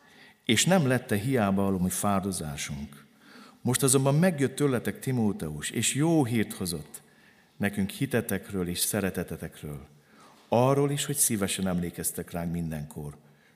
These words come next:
sőt, látni szeretnétek minket, ahogyan mi is titeket.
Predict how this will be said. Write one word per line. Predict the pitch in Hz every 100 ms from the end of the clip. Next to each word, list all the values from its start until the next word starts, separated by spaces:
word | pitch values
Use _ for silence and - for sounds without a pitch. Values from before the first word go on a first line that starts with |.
| _
sőt, | - - 104
látni | 110 120 131 135 113
szeretnétek | - 90 82 80 78 78 -
minket, | 71 71 69 - - _ _ _ _ _ _
ahogyan | 101 95 90
mi | 90 120
is | 120 -
titeket. | - - 80 76 69 -